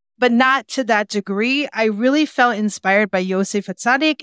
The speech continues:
and Esther Hamalka because they were really, really, really doing something inside of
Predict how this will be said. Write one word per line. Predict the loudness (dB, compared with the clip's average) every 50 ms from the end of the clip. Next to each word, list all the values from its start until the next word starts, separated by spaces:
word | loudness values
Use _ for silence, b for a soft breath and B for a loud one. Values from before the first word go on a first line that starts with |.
| _ -6
and | -6 -6 -4
Esther | -4 -4 -4 -4 -4 -6
Hamalka | -6 -6 -4 -2 -2 -2 -2 -2 -4 -6
because | -6 -8 -10 -6 -4 -4 -4 -2
they | -2 -2 -2
were | -2 0 2 2 4 4 2 2 -2 _ _ _ _ _ _ _ -14
really, | -10 -6 -2 0 2 4 4 4 4 4 2 2
really, | 2 0 -2 0 0 0 2 0 0 -2
really | -2 -2 0 0 0 0 0 -2
doing | -2 -2 -2 -2 0 0 -2 -2
something | -2 -2 -2 -2 -2 -4 -6 -8 -6 -6 -8 -8 -10 -12 -14 _ _ _ _ _ _ _ _ _ _ _ _ _ _ _ _ _ _ _
inside | 0 4 4 4 4 4 2 2 2 2 2 2
of | 0 0 -2 -4 -8